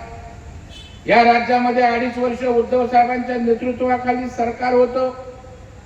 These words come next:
काय आपण जबाबदारी पार पाडली? गीते साहेब, आपण केंद्रामध्ये दोनदा त्या ठिकाणी मंत्री होतात, त्यावेळेला सरकार म्हणून आपली जबाबदारी नव्हती का?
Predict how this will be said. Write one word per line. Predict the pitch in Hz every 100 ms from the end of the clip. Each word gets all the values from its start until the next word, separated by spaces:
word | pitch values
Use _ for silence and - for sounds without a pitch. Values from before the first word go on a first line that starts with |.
| - - -
काय | 185 240
आपण | 254 240 247
जबाबदारी | 240 233 247 247 254 254
पार | 233 233 247
पाडली? | 240 247 247 247 254 - - - - - - - - 175
गीते | 247 254
साहेब, | 240 254
आपण | 262 254 254
केंद्रामध्ये | 247 240 240 254 254 254 262
दोनदा | 233 240 247 254
त्या | 247 247
ठिकाणी | 247 254 262 254
मंत्री | 240 233 254
होतात, | 269 254 254 262 247 202 190 - - - - -
त्यावेळेला | 233 254 254 262 254
सरकार | - 233 233 254 254
म्हणून | 254 254
आपली | 247 254
जबाबदारी | 247 233 247 254 254 254 254
नव्हती | 240 247 254
का? | 262 269 262